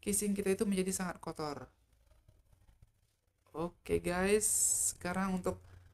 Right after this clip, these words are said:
lemnya kita sudah isi semua dan pastikan juga ya di pinggiran-pinggiran kamera juga. Ya,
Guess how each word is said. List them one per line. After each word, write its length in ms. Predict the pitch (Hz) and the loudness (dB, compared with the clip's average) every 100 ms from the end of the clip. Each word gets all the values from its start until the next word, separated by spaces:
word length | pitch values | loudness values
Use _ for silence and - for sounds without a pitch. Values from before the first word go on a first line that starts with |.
| _ - - | _ -16 2
lemnya 480 | 185 185 185 190 | 6 6 6 4
kita 160 | 196 185 | 4 2
sudah 240 | 180 180 | 2 2
isi 160 | 180 185 | 2 2
semua 480 | 185 170 175 190 208 | 2 2 4 4 4
dan 160 | 190 | 2
pastikan 360 | 185 180 185 180 | 0 -2 0 0
juga 160 | 180 196 | 4 6
ya 120 | 170 165 | 6 4
di 160 | 180 | 0
pinggiran-pinggiran 880 | 185 180 180 180 185 185 180 185 180 | -2 0 2 2 2 0 0 0 0
kamera 400 | 180 175 175 170 | 0 0 2 2
juga. 480 | 175 175 165 180 - - - - - - - - - - _ - - - _ _ _ - _ _ _ _ _ _ _ _ _ _ _ _ | 0 0 2 2 2 -4 -12 -14 -18 -20 -20 -20 -20 -20 _ -20 -20 -20 _ _ _ -20 _ _ _ _ _ _ _ _ _ _ _ _
Ya, 160 | 156 | -20